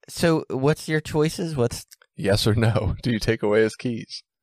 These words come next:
Speaker 1: Do I take away his key? Probably not take away his keys. I don't know.
Speaker 2: Do you set a boundary?
Speaker 1: Depends on why he's got the keys in the first place. I mean,
Speaker 2: Oh, he might be coming over to feed your dog. You might
Speaker 1: right,
Speaker 2: have to
Speaker 1: I
Speaker 2: let
Speaker 1: might
Speaker 2: him have
Speaker 1: need
Speaker 2: the
Speaker 1: other
Speaker 2: key.
Speaker 1: stuff. <laughs> Like, look, you keep feeding the dog. Quit fucking people. And my <laughs>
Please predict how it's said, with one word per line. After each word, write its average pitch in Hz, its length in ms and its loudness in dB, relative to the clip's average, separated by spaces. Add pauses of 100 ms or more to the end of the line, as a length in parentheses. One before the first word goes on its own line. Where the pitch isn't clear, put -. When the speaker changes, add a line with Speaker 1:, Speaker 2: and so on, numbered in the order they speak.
(280)
Speaker 1:
Do - 80 -4
I 117 160 -2
take 170 300 -6
away 127 240 2
his 98 180 0
key? - 340 -8
Probably 196 200 -4
not 127 180 0
take 110 200 -2
away 92 160 2
his 78 140 -2
keys. - 600 -6 (440)
I - 40 -6
don't 135 160 0
know. 135 200 2
Speaker 2:
Do 95 40 0
you 98 60 0
set 95 180 2
a 85 60 -2
boundary? 110 400 -2 (180)
Speaker 1:
Depends 147 300 0
on 131 100 2
why 135 200 2
he's 131 100 0
got 131 180 0
the 127 60 -4
keys 127 320 -2
in 127 60 2
the 107 80 2
first 135 280 0
place. - 400 -8
I - 60 -4
mean, 69 260 -2 (640)
Speaker 2:
Oh, 101 220 4
he 95 60 4
might 95 180 2
be 92 100 0
coming 92 240 0
over 92 120 4
to 87 60 -2
feed 95 280 -4
your 87 80 -2
dog. 92 400 2
You 87 80 -4
might 90 120 2
Speaker 1:
right, 117 200 6
Speaker 2:
have 90 80 0
to 98 60 2
Speaker 1:
I - 20 4
Speaker 2:
let 90 60 4
Speaker 1:
might 92 100 4
Speaker 2:
him 92 80 2
have 107 100 4
Speaker 1:
need 113 80 2
Speaker 2:
the 120 60 4
Speaker 1:
other 117 140 4
Speaker 2:
key. 98 60 0
Speaker 1:
stuff. 185 400 0
<laughs> 202 120 4 (1080)
Like, 175 520 0 (580)
look, 107 220 -4
you 170 60 2
keep 185 200 2
feeding 165 220 4
the 131 80 2
dog. 120 300 4
Quit 143 180 -2
fucking 127 320 -2
people. 98 300 2
And 95 100 2
my 101 100 0
<laughs> 113 240 0